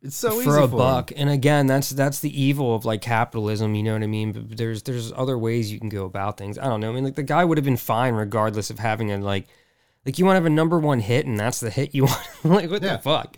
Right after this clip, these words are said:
Speaker 1: Oh, he didn't even write this song.
Speaker 2: Oh,
Speaker 1: It
Speaker 2: I'm
Speaker 1: was,
Speaker 2: sure he
Speaker 1: it was
Speaker 2: did.
Speaker 1: written by three other people. I don't know their names. But, so, like, it's not his story because legitimately he grew up in what? Tallahassee? It's, like, two hundred and thirty thousand. He doesn't even
Speaker 2: No,
Speaker 1: know
Speaker 2: he grew
Speaker 1: what
Speaker 2: up
Speaker 1: a
Speaker 2: in,
Speaker 1: small town
Speaker 2: I think
Speaker 1: is.
Speaker 2: he grew up in Macon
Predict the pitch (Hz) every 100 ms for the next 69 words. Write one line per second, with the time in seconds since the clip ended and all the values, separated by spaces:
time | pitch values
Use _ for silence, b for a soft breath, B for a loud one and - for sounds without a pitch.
0 | - 226 170 240 262 240 214 147 123 170
1 | 185 139 - 165 85 65 156 156 175 127
2 | 180 - 147 190 185 170 156 147 135 123
3 | 104 - - 147 165 160 147 120 104 85
4 | 82 101 90 85 82 85 85 - b b
5 | b - 120 107 - 147 120 117 110 -
6 | 135 151 113 123 123 - - 117 123 92
7 | 87 101 95 104 92 - b b _ 113
8 | 123 101 143 170 170 170 151 123 131 147
9 | 143 139 113 131 117 - 120 113 120 104
10 | 107 - 165 160 113 - 147 139 127 113
11 | 135 131 117 - 95 117 139 165 180 196
12 | 190 143 127 - - 156 143 127 117 202
13 | 196 202 202 202 220 185 180 202 185 117
14 | 107 110 101 95